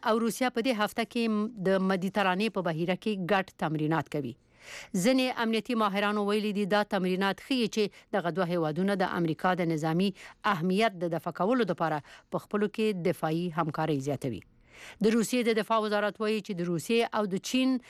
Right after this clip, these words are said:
د پوځ د سمندري قوې لس جنګي بیړۍ په دغه تمرین کې، چې یوه هفته به وي، برخه لري. د چین د دفاع وزارت وایي، په دغو ګډو تمریناتو کې زیاتره د بیړیو د چلولو، په اوبو کې د یوې بیړۍ نه بلې بیړۍ ته د تیلو د ورکولو،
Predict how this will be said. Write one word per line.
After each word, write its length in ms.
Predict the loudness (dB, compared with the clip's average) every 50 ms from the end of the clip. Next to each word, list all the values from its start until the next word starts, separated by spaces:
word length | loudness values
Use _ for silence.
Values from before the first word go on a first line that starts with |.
| -20 -20 -12 -6 -2 -2
د 120 | -2 0 2
پوځ 280 | 2 2 2 0 -2 -4
د 80 | -4 -2
سمندري 420 | -2 -2 0 0 0 0 0 -2 -2 -2
قوې 260 | -2 0 0 2 0 0 -2 -8 -20 _ -4 0 0
لس 160 | 0 0 0 -4 -6
جنګي 380 | -4 -2 0 0 0 0 0 0
بیړۍ 220 | 0 2 2 0 0 0
په 100 | -2 -2 -2
دغه 180 | 0 -2 -4 -4 -2
تمرین 320 | -2 -2 0 2 2 2 0 0
کې، 120 | 0 0 0 -2 -6 -16 -20 _
چې 80 | -2 0 2 2
یوه 160 | 4 2 2 0
هفته 260 | -2 -6 -2 -2 0 0
به 100 | 0 -2
وي، 80 | -4 -6 -8 _ -8 -4 -2 -2
برخه 240 | -2 -2 -4 -6 -6
لري. 180 | -6 -8 -10 -12 _ _ _ _ _ _ _ _ _ _ _ _ -20 -20 -20 _ -6 -6
د 60 | -4 -2 0
چین 200 | 2 2 2 2
د 100 | 2 0
دفاع 200 | 0 0 2 0 0
وزارت 380 | 2 0 0 0 0 -2 0 0
وایي، 200 | 0 2 2 0 0 -2 -6 -8 -2
په 100 | 0 2
دغو 140 | 2 2 2 2 2
ګډو 220 | 2 2 2 0 -2
تمریناتو 440 | -2 0 0 0 0 0 0 0 -2
کې 200 | -4 -4 -2 0
زیاتره 340 | 0 0 0 0 0 0 0 0 0
د 80 | -2 0
بیړیو 340 | 0 0 2 2 2 0 0 0
د 80 | -2 -2
چلولو، 400 | -2 -2 -2 0 2 2 2 2 0 -2 -8 -20 -14 -4
په 60 | 0 2 2
اوبو 220 | 2 4 2 2 0 0
کې 180 | 0 -2 0 0
د 40 | 0 2 2
یوې 200 | 2 2 0 0 2 2
بیړۍ 220 | 0 2 2 0 0 0
نه 100 | 0 0 -2 -2
بلې 160 | -2 0 0 0 0
بیړۍ 220 | 0 0 0 0 -2 -2
ته 60 | -4 -2 -2
د 40 | -4 -4 0 0
تیلو 200 | 0 2 2 2 2
د 80 | 2 0
ورکولو، 420 | 0 0 0 -2 0 0 0 0